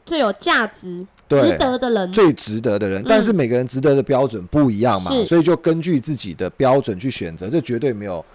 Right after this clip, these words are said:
Speaker 1: 嗯。
Speaker 2: 对错的，
Speaker 1: 对。
Speaker 2: eventually 应该会走到一条好路。
Speaker 1: 对。
Speaker 2: 但我有个问题，如果假设发现自己投资的标的
Speaker 1: 发现是错的人吗？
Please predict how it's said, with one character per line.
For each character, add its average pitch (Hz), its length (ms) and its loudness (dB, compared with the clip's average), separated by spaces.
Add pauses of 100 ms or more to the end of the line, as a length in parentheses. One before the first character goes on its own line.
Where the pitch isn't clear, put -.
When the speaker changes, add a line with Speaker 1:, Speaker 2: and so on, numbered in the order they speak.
(260)
Speaker 1:
嗯。 254 320 -4 (220)
Speaker 2:
对 131 180 2
错 107 240 -2
的， 87 80 -6
Speaker 1:
对。 110 80 -6
Speaker 2:
eventually 151 340 2
应 123 140 -6
该 131 160 4
会 127 80 2
走 90 220 -6
到 110 180 0
一 110 60 -2
条 85 260 -6 (240)
好 87 340 0
路。 135 200 4
Speaker 1:
对。 - 320 -10
Speaker 2:
但 185 260 2 (480)
我 131 140 2
有 120 80 2
个 104 60 -2
问 113 200 0
题， 87 160 -12
如 131 280 2
果 143 200 2
假 95 160 -2
设 147 220 0
发 147 260 -2
现 160 280 -4
自 151 120 -8
己 101 160 -10
投 98 300 -6
资 123 140 -10
的 123 120 0 (120)
标 110 400 0 (120)
的 90 440 -6 (1120)
Speaker 1:
发 277 160 -2
现 302 160 2
是 311 140 0
错 311 320 2
的 202 120 2
人 190 160 0
吗？ 202 300 -4